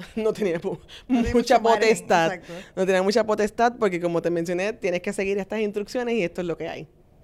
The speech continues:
Speaker 2: Y tú di-, dijiste sí, en ese momento, sí, sí.
Speaker 1: Le dije que sí
Speaker 2: Que, que esa
Speaker 1: y,
Speaker 2: es la otra
Speaker 1: y
Speaker 2: cosa, o sea, eh, vivimos en un momento también en que la gente lo quiere todo rápido y ahora.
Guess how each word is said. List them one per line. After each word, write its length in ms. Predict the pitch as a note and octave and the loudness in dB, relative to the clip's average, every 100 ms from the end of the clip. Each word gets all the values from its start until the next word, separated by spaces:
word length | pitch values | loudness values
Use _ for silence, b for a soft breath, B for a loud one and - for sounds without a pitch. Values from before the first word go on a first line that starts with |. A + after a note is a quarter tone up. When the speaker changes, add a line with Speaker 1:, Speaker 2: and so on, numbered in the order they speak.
| _ - - - | _ -20 -20 -20
Speaker 2:
Y 80 | G3+ | -16
tú 140 | F#3+ | -12
di-, 100 | C4 | -10
dijiste 320 | D#4 A#3 A3+ G3+ | -10 -12 -12 -14
sí, 140 | G#3 | -12
en 60 | A3+ | -12
ese 140 | F#3 A3 | -12 -14
momento, 240 | B3+ A#3+ | -12 -14
sí, 240 | G3+ A3+ | -14 -16
sí. 220 | G#3+ F3 D#3 | -14 -14 -8
Speaker 1:
Le 160 | G3 F3+ | -2 0
dije 300 | D#3+ F3+ F3+ | 0 -2 -2
que 140 | G#3 | -4
sí 160 | G3+ C4+ A4 | -2 -2 -4
Speaker 2:
Que, 80 | |
que 80 | - | -4
esa 80 | A#3 G#3 | -4 -2
Speaker 1:
y, 40 | |
Speaker 2:
es 60 | D#4+ | -2
la 60 | |
otra 220 | A#3+ G3+ | -2 -2
Speaker 1:
y 40 | F#3 | -4
Speaker 2:
cosa, 240 | A3 A3+ | -8 -10
o 40 | G#3 | -14
sea, 300 | G#3 F3+ - B B B - | -12 -14 -16 B B B -16
eh, 160 | G#3+ G#3 | -12 -10
vivimos 420 | A3 G#3+ B3 D4+ | -12 -12 -14 -14
en 60 | |
un 340 | D#4 D#4 D4+ C#4+ C#4 | -14 -14 -16 -16 -18
momento 500 | C4+ C4+ C#4+ B3 G#3+ | -18 -16 -16 -16 -16
también 380 | A3+ A3+ B3+ | -16 -16 -16
en 80 | A#3+ | -16
que 80 | G#3+ | -14
la 80 | F3+ | -16
gente 200 | F#3 E3+ | -16 -16
lo 100 | A3 | -18
quiere 180 | G#3+ A#3 | -18 -18
todo 220 | A3 G#3 | -14 -14
rápido 380 | G#3+ G#3 G#3+ F#3+ | -14 -14 -14 -14
y 80 | E3 | -12
ahora. 420 | D3 D#3 D3 | -12 -12 -14